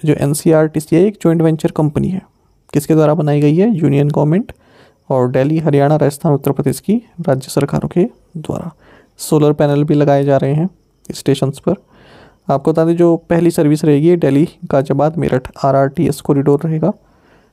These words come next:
और दिल्ली से जो मेरठ की दूरी है वो काफ़ी कम हो जाएगी। Which state's chief minister has the highest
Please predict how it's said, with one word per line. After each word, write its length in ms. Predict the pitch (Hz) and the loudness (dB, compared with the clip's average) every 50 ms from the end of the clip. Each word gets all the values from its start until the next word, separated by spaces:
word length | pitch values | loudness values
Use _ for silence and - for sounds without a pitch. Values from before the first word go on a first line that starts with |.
| _ _ _ | _ _ _
और 220 | - - 156 151 127 | -4 -2 -2 0 0
दिल्ली 200 | 131 131 135 139 | 0 0 0 0
से 140 | 139 143 | 0 0
जो 80 | 143 151 | 0 0
मेरठ 300 | 147 139 143 151 151 - | 2 0 0 0 -2 -4
की 200 | - - 151 147 | -4 -2 -2 -2
दूरी 260 | 147 - 175 180 180 | 2 2 2 2 2
है 240 | 175 165 - 170 196 - _ | 0 -2 -6 -8 -10 -10 _
वो 80 | - 147 | -6 -2
काफ़ी 260 | - 143 143 - 180 | -2 -2 -4 -4 -4
कम 140 | - 151 135 | -4 -2 -4
हो 120 | 143 - | -2 -4
जाएगी। 380 | - 151 - - - 123 156 160 - _ _ _ _ _ _ _ _ _ _ _ _ _ _ _ _ _ _ _ _ _ _ _ _ _ - _ _ _ _ _ _ _ _ _ _ _ _ _ _ _ - | -6 -6 -8 -8 -6 -8 -8 -10 -10 _ _ _ _ _ _ _ _ _ _ _ _ _ _ _ _ _ _ _ _ _ _ _ _ _ -20 _ _ _ _ _ _ _ _ _ _ _ _ _ _ _ -2
Which 320 | - 180 - 233 233 - - | -2 0 0 0 -2 0 0
state's 380 | - 208 214 226 - - - | 0 0 0 0 -4 -12 -14
chief 200 | _ - 175 180 - - | _ 0 0 0 2 0
minister 320 | 196 - - - - - - _ _ _ _ _ _ _ - - 160 | -2 -2 -4 -8 -8 -10 -10 _ _ _ _ _ _ _ -4 -2 -2
has 160 | - 151 - | -2 -2 -2
the 100 | 139 151 165 | -2 0 2
highest 380 | 156 165 170 185 175 - - | 2 2 2 0 -2 -4 -12